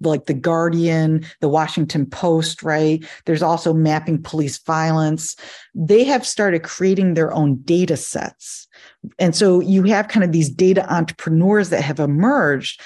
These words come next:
in response to the state not making that publicly available. And so they've done some really innovative stuff regarding how they collect this data.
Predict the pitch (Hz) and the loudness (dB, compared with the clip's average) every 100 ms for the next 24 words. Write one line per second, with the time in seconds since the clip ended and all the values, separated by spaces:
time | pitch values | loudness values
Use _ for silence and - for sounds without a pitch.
0 | - _ 202 220 220 190 - 185 185 185 | -20 _ 2 4 4 0 -2 -2 -2 -4
1 | - 165 143 - - - 208 185 - - | -4 -4 -2 -4 -4 0 2 2 -4 -12
2 | - - 175 160 165 156 165 160 143 - | -14 -6 -2 0 0 0 0 0 -2 -6
3 | - 165 160 160 131 127 170 175 120 - | -6 -4 -2 0 0 0 0 0 -2 -4
4 | 185 - - - - - 185 220 196 185 | -6 -8 -20 -20 -8 -2 0 2 4 4
5 | 226 196 240 240 214 202 202 - 185 175 | 4 4 2 2 2 4 4 2 0 2
6 | 175 165 156 - 180 180 175 160 156 156 | 0 0 -2 -4 -4 -2 -4 0 0 -2
7 | 147 165 151 147 - 147 143 247 320 147 | -4 -4 -2 -2 -4 -6 -2 -2 -2 -6
8 | - - 143 - - | -4 -4 -4 -4 -8